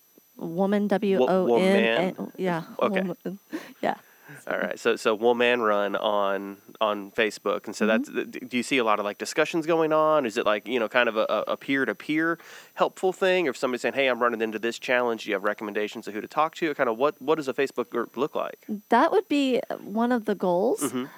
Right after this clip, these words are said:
Speaker 1: but right now that's not occurring.
Speaker 2: Okay.
Speaker 1: Right now it's a lot of discussion on, uh, posts and things that are going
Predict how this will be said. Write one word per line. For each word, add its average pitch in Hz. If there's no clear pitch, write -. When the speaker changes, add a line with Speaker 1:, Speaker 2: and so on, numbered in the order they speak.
Speaker 1:
but 220
right 208
now 214
that's 208
not 196
occurring. -
Speaker 2:
Okay. -
Speaker 1:
Right 208
now 214
it's 208
a -
lot 196
of 196
discussion 220
on, 185
uh, -
posts 240
and 202
things 214
that -
are 185
going 190